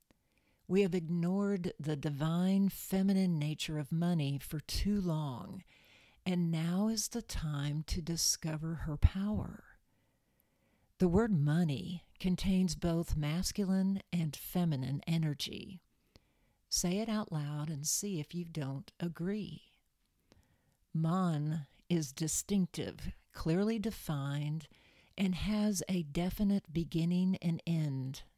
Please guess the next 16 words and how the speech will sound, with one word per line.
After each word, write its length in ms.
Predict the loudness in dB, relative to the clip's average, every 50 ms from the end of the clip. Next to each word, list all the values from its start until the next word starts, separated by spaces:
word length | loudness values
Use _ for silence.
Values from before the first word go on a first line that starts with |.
| _ -2
to 160 | 0 2 2
its 180 | 2 0 -2 -4
sound. 600 | -2 -2 -4 -4 -4 -6 -8 -8 -10 -12 -14 -16 _ _ _ _ _ _ _ _ _ _ _ _ _ _ _ _ _ -20 _ _ _ _ _ _ _ _ -2
E 720 | 0 0 0 2 0 0 0 -2 -2 -4 -8 -10 -18 -20 -20 _ _ _ _ _ _ _ _ _ 0
is 220 | 0 0 0 0 -2 -2
open-ended, 1000 | -2 2 2 2 2 2 0 0 0 0 0 -2 -4 -6 -8 -8 -10 -12 -14 -16 _ _ _ _ _ _ _ _ _
flowing, 800 | -20 -12 -6 -2 0 2 2 2 2 2 0 0 0 -2 -2 -2 -2
and 180 | -2 -2 0 0
circles 580 | 0 0 -2 -2 -2 -2 -2 -2 -2 -4 -6 -4 -2
in 220 | 0 2 2 2
around 460 | 0 -2 -2 -2 -2 0 -2 -2 -2
itself. 640 | -4 -4 -4 -4 -4 -4 -6 -8 -10 -12 -14 -16 -18 -20 -20 _ -20 _ _ _ _ _ _ _ _ _ _ _ _ _ _ _ _ _ _ _ _ _ _ _ _ _ _ _ _ _ _ _ _ _ _ _ _ 0
Focus 340 | 0 0 0 0 0 2
on 320 | 2 4 4 4 4 2 2
masculine 560 | 2 2 2 2 0 0 0 2 2 2 4
energy, 760 | 4 2 2 2 0 0 -2 -2 -2 0 0 0 0 -2